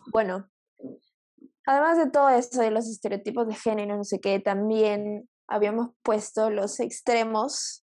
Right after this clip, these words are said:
eh, de los estereotipos de la mujer y que, tipo, los hombres, bueno, no los hombres, pero las personas deberían de estar buscando como personas únicas y diferentes que, y que no sean básicas y que no sé qué.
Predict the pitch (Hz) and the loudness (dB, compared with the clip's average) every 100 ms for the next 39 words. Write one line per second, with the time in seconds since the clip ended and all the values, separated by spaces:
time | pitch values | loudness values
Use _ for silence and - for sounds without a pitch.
0 | - 214 208 202 202 214 226 214 202 196 | -2 0 2 2 0 -2 -6 -4 -2 -2
1 | 214 214 220 220 202 190 - 196 208 240 | -2 -2 0 0 -2 -4 0 2 2 -4
2 | _ _ _ _ _ 214 202 196 190 170 | _ _ _ _ _ -4 0 2 2 0
3 | 220 - 208 196 185 185 185 208 - 220 | -4 -4 0 2 2 2 0 -4 0 0
4 | 214 202 208 262 285 277 330 370 370 262 | 2 0 -2 -2 -8 -8 -2 -2 -2 -4
5 | 247 190 185 - - - - _ _ _ | -4 -4 -6 -6 -2 -2 -4 _ _ _
6 | _ 240 233 - 226 - 269 254 247 208 | _ -4 -2 -2 -4 0 0 2 4 4
7 | 202 214 208 196 - 202 208 - 208 208 | 4 2 2 -4 0 0 -2 -2 -2 0
8 | 202 202 208 196 190 190 208 208 196 214 | -2 -4 -4 -4 -8 -8 -8 -6 -6 -6
9 | - 359 330 269 226 226 202 - 262 247 | 0 2 2 0 -2 -2 -4 2 2 2
10 | 220 220 - 202 208 202 208 247 254 240 | -2 -6 -6 -6 -4 -4 -2 -2 0 -2
11 | 208 202 208 208 202 - - - - - | -4 -2 -4 -4 -8 -6 -6 -8 -12 -10
12 | 202 196 247 302 | -8 -6 2 4